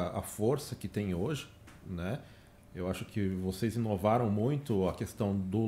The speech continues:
lago, ah, junto com a piscina, né? Um, um lago onde você consegue, né, utilizar, né, e não só contemplativo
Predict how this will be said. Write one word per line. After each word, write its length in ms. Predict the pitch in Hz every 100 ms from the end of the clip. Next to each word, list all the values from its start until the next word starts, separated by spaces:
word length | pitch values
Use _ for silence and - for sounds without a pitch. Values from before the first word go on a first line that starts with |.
| 101
lago, 800 | 101 113 127 104 110 110 104 - - - - - - -
ah, 1200 | 113 113 107 104 104 104 101 98 95 92 92 92 101 - - -
junto 300 | 101 127 -
com 180 | 127
a 60 | 113
piscina, 720 | - - - 165 170 160 156 - - - 113
né? 400 | 101 113 131 104
Um, 680 | 98 104 101 95 95 95 90 -
um 140 | 117 107
lago 240 | 113 123
onde 140 | 120
você 220 | 120 120 139 - -
consegue, 760 | 139 - - 151 135 104 - - 95
né, 240 | 98 117
utilizar, 920 | 104 - 120 117 85 107 110 - - - - - -
né, 240 | 98 104 -
e 180 | 107 104
não 320 | 104 107 120
só 240 | - 117
contemplativo 1080 | 113 - 113 - 113 - 98 - - 90 80